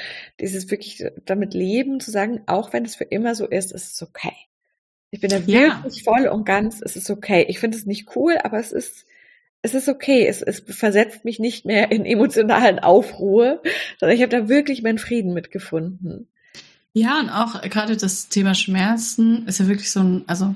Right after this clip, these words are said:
Speaker 2: ich meine, wie gesagt, es macht für mich jetzt ja auch voll Sinn, aber es ist ja wirklich so ein ganz großes Lebensthema. Und dann eben festzustellen, so,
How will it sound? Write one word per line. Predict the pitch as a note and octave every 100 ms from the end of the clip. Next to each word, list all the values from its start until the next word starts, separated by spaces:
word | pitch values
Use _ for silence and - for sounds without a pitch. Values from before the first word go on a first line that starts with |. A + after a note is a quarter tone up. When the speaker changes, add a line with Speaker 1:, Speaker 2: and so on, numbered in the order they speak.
| -
Speaker 2:
ich | - F3+
meine, | E3+
wie | F3+
gesagt, | F3 E3
es | -
macht | F3
für | -
mich | E3+ E3
jetzt | E3+
ja | D3+
auch | D3+
voll | D#3+
Sinn, | D3+ F3 G#3
aber | E3+
es |
ist | F3+
ja |
wirklich | F3+ F3+ D#3
so |
ein | E3+ F3
ganz | - G3+ G3+
großes | - F3+ G3+ G3+ G3+ - - _ _ _ _ -
Lebensthema. | G3 G3+ A3 - A#3 A#3 A#3 C4 C4 - - - _
Und | - F#3+
dann | G3 A3
eben | A3
festzustellen, | A3 G#3+ A3+ - G3+ G3+
so, | G3 G3+ F#3+